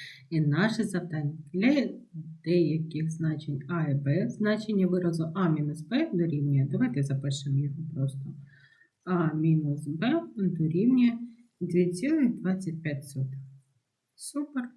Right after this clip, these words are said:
Якого значення для тих самих значень А і Б набуває вираз? І поїхали. Перше. Ну, тут легенько. Чотири помножити на А мінус Б. Все, чотири помножити.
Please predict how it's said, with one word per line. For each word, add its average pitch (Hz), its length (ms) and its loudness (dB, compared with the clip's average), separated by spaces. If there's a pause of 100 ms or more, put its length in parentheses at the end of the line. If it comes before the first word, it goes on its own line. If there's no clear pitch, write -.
(840)
Якого 208 680 6
значення 170 560 4
для 160 260 4
тих 180 300 0
самих 143 400 2
значень 247 600 2
А 185 120 4
і 170 100 4
Б 156 260 2
набуває 160 600 2
вираз? 139 480 -4 (100)
І 277 120 -2
поїхали. 156 760 -4
Перше. 143 400 -6 (800)
Ну, 294 120 2
тут 185 260 -2
легенько. 139 520 2
Чотири 202 480 -6
помножити 160 560 0
на 160 220 -2
А 170 160 0
мінус 160 400 2
Б. 226 300 0 (2000)
Все, - 360 -6
чотири 262 500 -2
помножити. 175 580 2